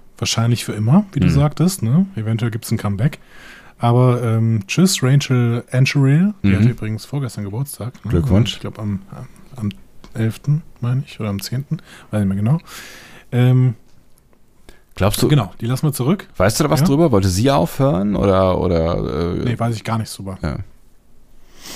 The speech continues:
Speaker 1: Finde ich auch gut, dass sowas tatsächlich dann, äh, nicht an die Öffentlichkeit kommt. Ähm, ich fand's fast ein,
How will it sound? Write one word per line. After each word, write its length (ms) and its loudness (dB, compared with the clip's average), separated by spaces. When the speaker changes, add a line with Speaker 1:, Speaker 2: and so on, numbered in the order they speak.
Speaker 1:
Finde 180 4
ich 60 2
auch 80 0
gut, 220 2
dass 160 0
sowas 280 2
tatsächlich 380 -2
dann, 260 0
äh, 220 -2
nicht 220 0
an 120 2
die 120 0
Öffentlichkeit 600 -2
kommt. 400 0
Ähm, 800 0
ich 140 -8
fand's 300 2
fast 420 -2
ein, 160 0